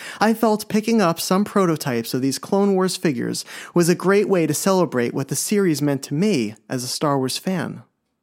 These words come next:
Another reason is the history. Often, prototypes and pre-production pieces mark a moment in a Star Wars figure's development.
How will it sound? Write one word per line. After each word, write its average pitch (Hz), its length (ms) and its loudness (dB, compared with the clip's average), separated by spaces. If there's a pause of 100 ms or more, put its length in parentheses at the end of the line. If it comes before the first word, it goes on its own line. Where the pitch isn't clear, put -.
(920)
Another 214 300 4
reason 151 320 2
is 180 120 0
the 214 80 2
history. 123 600 -2 (720)
Often, 240 460 2
prototypes 254 640 2
and 185 100 2
pre-production 220 600 0
pieces 143 460 0
mark 165 260 0
a 170 80 2
moment 175 500 2
in 143 120 0
a 143 40 -2
Star 196 340 2
Wars 214 220 0
figure's 175 340 0
development. 143 720 -2